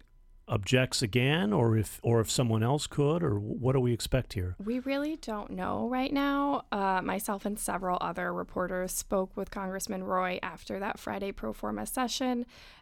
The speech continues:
Speaker 2: and we asked him, "Are you planning to come back from Texas on Tuesday for this pro forma to object again?" And he just said, "We'll see." And we tried to press him a little bit to find out if maybe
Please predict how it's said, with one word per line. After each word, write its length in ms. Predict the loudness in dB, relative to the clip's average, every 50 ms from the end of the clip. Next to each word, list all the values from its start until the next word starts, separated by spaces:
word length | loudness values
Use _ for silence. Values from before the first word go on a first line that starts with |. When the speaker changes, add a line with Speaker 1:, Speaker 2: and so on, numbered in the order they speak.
| -6
Speaker 2:
and 120 | -2 -2 0
we 140 | 0 2 2
asked 380 | 2 0 0 0 -2 -2 -2
him, 180 | -4 -2 0 0
"Are 80 | 0
you 300 | 0 0 0 0 0 0
planning 400 | -2 -4 -6 -4 -4 -2 -2 -2
to 80 | -4 -4
come 200 | -4 -4 -4 -2
back 240 | -2 -2 -4 -4 -6
from 240 | -6 -6 -6 -6 -6
Texas 540 | -2 -2 -2 -2 -2 -4 -4 -4 -4 -4
on 180 | -4 -4 -4 -4
Tuesday 680 | -6 -6 -4 -4 -2 -4 -2 -2 0 0 0 0 0 -2
for 200 | -4 -6 -8 -6
this 380 | -4 -4 -4 -4 -6 -8 -12 -16 -18 -20 -20 -20 -20 -20 -20 -12
pro 180 | -4 0 0 0
forma 380 | 2 2 2 2 4 2 2 0
to 180 | 0 -2 -4
object 340 | -4 -4 -6 -8 -10 -8 -8
again?" 460 | -8 -2 2 4 4 4 4 4 2
And 140 | 0 -2 -4
he 160 | -4 -4 -4
just 240 | -4 -4 -4 -4 -4
said, 180 | -6 -6 -6 -4
"We'll 180 | -4 -4 -4
see." 540 | -2 -4 -2 0 0 2 2 2 2 0 0
And 160 | -2 -2 -2
we 80 | -4 -4
tried 240 | -4 -6 -8 -8 -8
to 100 | -10 -12
press 360 | -8 -4 -4 -4 -2 -2 -2
him 120 | -2 -2
a 140 | -2 -2 -4
little 160 | -4 -2 -2
bit 180 | 0 -2 -2 -2
to 100 | -4 -8
find 240 | -6 -6 -4 -2 0
out 180 | 0 0 -2 -4
if 140 | -4 -6
maybe 420 | -4 -4 -2 0 0 0 0 0